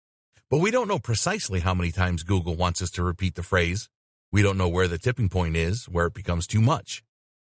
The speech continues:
We don't know how much Google wants to see us use related terms, and we're not one hundred percent sure whether it's better to focus on just one keyword or to try a few. Again,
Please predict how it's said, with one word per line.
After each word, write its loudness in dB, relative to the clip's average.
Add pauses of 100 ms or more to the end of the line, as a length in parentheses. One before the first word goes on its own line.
(240)
We 4
don't 2
know 2
how 0
much -2
Google 0
wants 0
to -6
see 0
us -2
use -2
related -2
terms, 0 (480)
and 4
we're 2
not 0
one 0
hundred 0
percent -2
sure 0
whether 2
it's -8
better -2
to -4
focus -2
on 0
just -6
one 2
keyword 0
or -2
to -2
try -2
a -2
few. -2 (960)
Again, 2